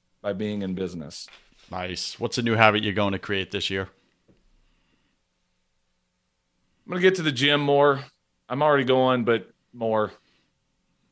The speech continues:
Speaker 2: What's a bad habit you're going to break this year?
Speaker 1: Less time on TikTok.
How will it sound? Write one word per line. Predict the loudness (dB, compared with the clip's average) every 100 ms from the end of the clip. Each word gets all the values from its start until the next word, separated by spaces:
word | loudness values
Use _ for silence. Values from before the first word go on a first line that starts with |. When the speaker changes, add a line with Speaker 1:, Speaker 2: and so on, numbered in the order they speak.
| _ -10
Speaker 2:
What's | -8
a | -2
bad | 2 4
habit | 4 2 2
you're | 0
going | 0
to | 0
break | 2 2 2
this | -6 -8
year? | -8 -12 _ _ _ _ _ _ _ _ _
Speaker 1:
Less | -6 -4
time | -4 0
on | 0 -2
TikTok. | -6 -4 -4 -4 -6